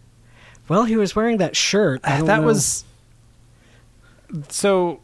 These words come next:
Speaker 2: uh, somebody, was it, uh, Zen Monkey interviewed him, I think, and he had said that he had,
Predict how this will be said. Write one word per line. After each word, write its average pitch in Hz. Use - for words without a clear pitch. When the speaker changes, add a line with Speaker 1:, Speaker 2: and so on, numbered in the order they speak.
Speaker 2:
uh, 156
somebody, 185
was 156
it, 143
uh, 127
Zen 156
Monkey 180
interviewed 175
him, 208
I 214
think, -
and 147
he 156
had 143
said 147
that 139
he 131
had, 127